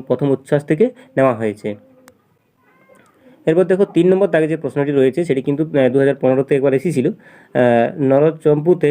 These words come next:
কয়টি উচ্ছ্বাস আছে? দেখো এর যে সঠিক উত্তর নলচম্পুতে, আহ, উম, নলচম্পুতে সাতটি উচ্ছ্বাস আছে।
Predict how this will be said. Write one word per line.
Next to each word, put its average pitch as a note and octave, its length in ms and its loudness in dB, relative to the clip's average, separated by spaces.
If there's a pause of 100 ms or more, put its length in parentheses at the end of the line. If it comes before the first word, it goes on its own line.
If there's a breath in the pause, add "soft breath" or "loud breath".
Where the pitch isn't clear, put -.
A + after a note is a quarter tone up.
(140)
কয়টি E3+ 260 0
উচ্ছ্বাস D#3 320 -2
আছে? A2 240 -4 (400 soft breath)
দেখো D#3 300 -2 (200)
এর D3+ 180 2
যে D#3+ 60 -12
সঠিক D3+ 260 0
উত্তর D#3+ 240 0
নলচম্পুতে, C#3+ 680 0
আহ, B2+ 600 0 (180)
উম, C3+ 460 -2
নলচম্পুতে D#3 480 0
সাতটি C#3 400 -4
উচ্ছ্বাস C3 320 0
আছে। A2 220 -2